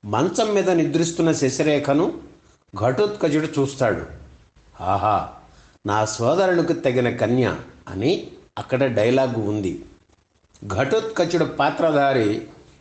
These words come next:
ఎస్వి రంగారావుకు ఒక అనుమానం వచ్చింది. "సార్, ఈ డైలాగ్ ఎలా చెప్పాలి?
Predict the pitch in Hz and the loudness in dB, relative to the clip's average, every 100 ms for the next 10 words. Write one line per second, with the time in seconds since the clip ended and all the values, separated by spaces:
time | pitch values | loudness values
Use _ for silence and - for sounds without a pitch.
0 | - 120 - 180 143 131 147 151 139 131 | -6 -4 0 2 4 4 4 4 2 2
1 | 120 175 135 104 95 131 156 156 127 110 | 2 2 2 2 2 2 4 4 2 0
2 | - 104 80 - - _ _ _ _ - | -2 -4 -4 -10 -20 _ _ _ _ -12
3 | - 113 156 - - - - _ 139 156 | -2 2 2 -2 -8 -18 -20 _ 0 2
4 | 131 127 180 202 190 143 143 165 160 139 | 4 2 4 2 4 4 4 2 2 2
5 | 147 139 156 - | 2 2 2 0